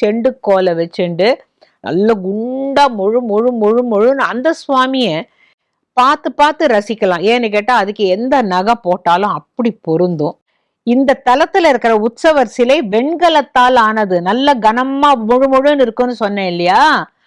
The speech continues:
அழகிய திருமேனி. இது சோழர் காலத்தை சேர்ந்தது.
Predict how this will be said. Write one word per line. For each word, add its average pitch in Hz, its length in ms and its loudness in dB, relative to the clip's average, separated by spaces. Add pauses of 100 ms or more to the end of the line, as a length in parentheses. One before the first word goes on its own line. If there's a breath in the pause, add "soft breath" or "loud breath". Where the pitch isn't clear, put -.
(160)
அழகிய 214 500 0
திருமேனி. 247 640 0
இது 214 200 2
சோழர் 302 480 0
காலத்தை 190 460 0
சேர்ந்தது. 185 680 -2